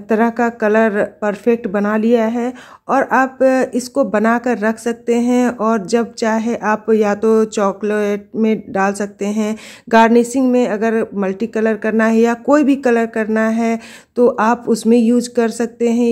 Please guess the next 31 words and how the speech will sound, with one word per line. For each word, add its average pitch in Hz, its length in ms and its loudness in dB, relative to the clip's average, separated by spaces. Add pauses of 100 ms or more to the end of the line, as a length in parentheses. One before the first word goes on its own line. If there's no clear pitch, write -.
या 262 320 2
फिर 294 400 -2
आप 233 300 -2
चाहें 240 440 0
तो 247 200 4
बोनबोन 208 440 2
बना 226 280 2
सकते 226 320 -6
हैं। 233 220 -2 (480)
आप 269 220 2
अपने 262 360 4
बिजनेस 233 420 0
को 269 120 -4
अगर 240 520 0
आगे 196 280 0
बढ़ाना 226 420 0
चाहते 214 420 -4
हैं, 226 340 0
होम 240 280 2
बेकर्स 226 480 0
हैं, 220 140 -4 (320)
तो - 60 -6
आप 294 420 2
चॉकलेट 262 500 0
का 214 280 -2
भी 262 260 0
एक 247 240 2
ऑप्शन 214 420 0
रख 208 200 -2
सकते 226 380 -6
हैं। 269 260 0